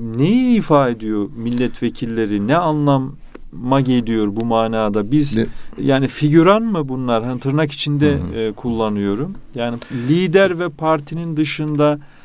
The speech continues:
Speaker 1: milletvekilliği anlamı nedir? Çok karşılaşmıyoruz
Speaker 2: Hı hı.
Speaker 1: hocam biz bu insanlarla.
Speaker 2: Evet.
Speaker 1: Hani sokakta karşılaşmıyoruz,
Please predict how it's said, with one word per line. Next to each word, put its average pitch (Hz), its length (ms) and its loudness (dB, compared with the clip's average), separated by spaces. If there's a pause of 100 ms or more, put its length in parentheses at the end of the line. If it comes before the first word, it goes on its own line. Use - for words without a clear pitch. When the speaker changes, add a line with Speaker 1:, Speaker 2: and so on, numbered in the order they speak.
(280)
Speaker 1:
milletvekilliği 139 1040 0
anlamı 131 720 0
nedir? 127 260 4
Çok 233 260 0
karşılaşmıyoruz 180 800 0
Speaker 2:
Hı 107 40 -6
hı. 117 40 2
Speaker 1:
hocam 123 260 2
biz 101 160 -2
bu 104 80 0
insanlarla. 95 640 0
Speaker 2:
Evet. 92 100 2
Speaker 1:
Hani 147 120 2
sokakta 151 520 2
karşılaşmıyoruz, 151 1120 0